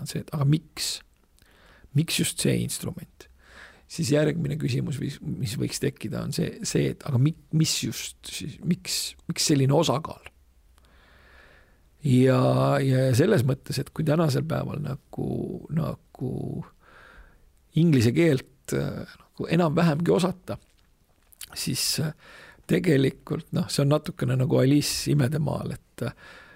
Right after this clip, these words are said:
no, esialgu tundub, äh, see, see, see jäneseurk, kuhu nagu pugeda, nagu suhteliselt väike, aga kui, kui hakata ne-, sellistele küsimustele vastuseid otsima, siis, äh,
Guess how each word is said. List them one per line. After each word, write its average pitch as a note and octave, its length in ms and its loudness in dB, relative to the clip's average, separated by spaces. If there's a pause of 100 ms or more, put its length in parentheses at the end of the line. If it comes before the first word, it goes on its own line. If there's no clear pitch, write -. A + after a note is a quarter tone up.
(320)
no, - 140 -8 (1200)
esialgu E3+ 480 4
tundub, D#3 420 2 (140)
äh, - 160 -2
see, - 400 0
see, - 240 0
see C3+ 160 4
jäneseurk, C#3+ 560 4
kuhu C3 240 -2
nagu D#3+ 160 -6
pugeda, - 480 0
nagu - 160 -2
suhteliselt - 560 -2
väike, G3 380 2 (720)
aga C#3 480 2
kui, C3 400 2
kui C#3+ 140 4
hakata - 380 0
ne-, - 120 -4
sellistele E3 540 2
küsimustele D#3 520 2
vastuseid C3+ 460 2
otsima, D3+ 400 -2 (640)
siis, C#3 560 2 (320)
äh, C3+ 240 0